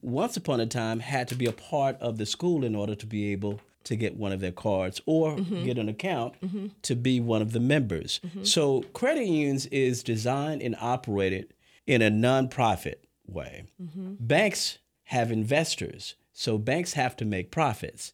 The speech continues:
Speaker 2: Mm-hmm.
Speaker 1: So they have fees and other things in order because they gotta make,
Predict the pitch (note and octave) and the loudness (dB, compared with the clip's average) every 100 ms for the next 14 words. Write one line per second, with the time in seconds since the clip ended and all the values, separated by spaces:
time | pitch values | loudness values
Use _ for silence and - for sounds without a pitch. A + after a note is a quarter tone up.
0 | - E3+ G3 F#3 A2+ G#2+ C3 C#3 B2 G#2+ | -12 -10 -8 -2 0 2 2 2 2 2
1 | G2+ - E3+ E3+ E3+ E3 E3 D3+ - C3 | -2 -2 2 2 4 4 2 0 -2 0
2 | B2 A#2 - C3 C3 B2 F#3+ G3+ C3 C3 | 2 2 0 2 0 -2 -2 0 0 0
3 | A2+ G#2 G2+ B2 C3 B2 A2 A2 G2+ G#2 | -2 0 0 0 -2 -2 -2 -2 0 0
4 | G#2+ F#2+ G2 - | 0 -2 -4 -10